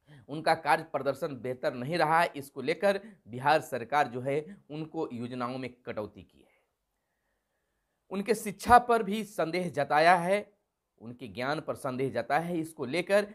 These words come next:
बिहार के वार्ड सदस्य बयान वापस लेने की मांग करते हुए बिहार सरकार से उन पर कार्रवाई करने की मांग की है। वहीं बिहार भाजपा के प्रदेश अध्यक्ष ने भी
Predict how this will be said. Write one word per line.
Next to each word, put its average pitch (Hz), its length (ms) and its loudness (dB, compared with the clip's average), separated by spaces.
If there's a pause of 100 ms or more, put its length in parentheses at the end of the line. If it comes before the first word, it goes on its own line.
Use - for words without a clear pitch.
(140)
बिहार 127 400 2
के 131 180 -6
वार्ड 120 320 2
सदस्य 147 540 -4 (340)
बयान 165 460 4
वापस 135 640 2
लेने 180 500 0
की - 300 -16
मांग 135 420 -2
करते 131 360 -6
हुए 147 520 -4
बिहार 113 440 -2
सरकार 120 480 -2
से 147 180 -8
उन 110 160 -8
पर 107 100 -8
कार्रवाई 101 440 -6
करने 80 260 -18
की - 160 -20
मांग 71 180 -20
की - 200 -20
है। 78 100 -16
वहीं 196 380 -2 (540)
बिहार 147 460 2 (340)
भाजपा 131 500 -4
के 123 160 -8
प्रदेश 113 480 -8 (100)
अध्यक्ष 156 500 -2 (1200)
ने 196 200 4
भी 226 380 0